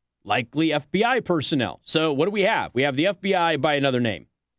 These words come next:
That's not really a solution, is it? So getting rid of the F B I or disbanding the F B I is not really the answer, because the F B I will just be filled with the ranks of the A T F, the F B I, Homeland Security, these other agencies that have already become, become corrupt.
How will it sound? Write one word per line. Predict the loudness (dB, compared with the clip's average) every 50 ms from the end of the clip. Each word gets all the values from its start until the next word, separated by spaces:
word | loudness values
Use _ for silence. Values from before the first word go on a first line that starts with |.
| _ _ _ _ _ _ _ -6
That's | -4 -4 -2
not | 0 0 0 0 0
really | 0 0 0 0 0
a | 0 0
solution, | 0 0 0 0 -2 -2 -2 -2 -2
is | -2 -2 -6
it? | -10 -16 _ _ _ _ _ _ _ _ _ _ _ _ _ _ _ -4
So | -2 -2 0
getting | 0 0 0 2 0 2
rid | 2 0 0 0
of | -2
the | -2 0 0
F | 0 -2 -2
B | -2 0
I | 2 2 2
or | 0 0
disbanding | -2 -4 -6 -2 0 0 2 2 2
the | 0 0
F | -2 -2 -2
B | -2 0
I | 0 0 0
is | 0 0
not | 0 0 0 0 0
really | -2 0 0 0
the | 0 0 0 2
answer, | 0 0 -2 -4 -10 -20 _ _ _ _ _ _ _ _ _ _ _ _ _ _ _ _ -6
because | -2 0 0 0 0
the | 0 0
F | 0 0 -2
B | -2 0
I | 0 0 0
will | -2 -2
just | -4 -4 -4 -4
be | -4 -4
filled | -4 -2 -2 -2 0 -2 -2 -4
with | -6 -4 -4
the | -2 0
ranks | 0 0 0 0 -2
of | -6
the | -10 -8 -8
A | -8 -8
T | -6 -4 -2 0
F, | 0 2 0 -2 -4
the | -8 -18
F | -20 -16 -8
B | -4 -2
I, | 0 2 2 0 0
Homeland | -2 -4 -6 -8 -8 -12
Security, | -10 -4 -2 0 0 0 0 -2 -4 -6 _ _ _ _ -4
these | -2 0 0
other | 0 0 0 0
agencies | 0 0 0 0 -2 -2 0 0 0 0
that | 0 0
have | 0 0
already | 0 0 0
become, | -2 -4 -4 -4 -6 -8 _ _ _ -10
become | -8 -4 -2 -2 -4
corrupt. | -2 -2 -2 0 0 -2 -4 _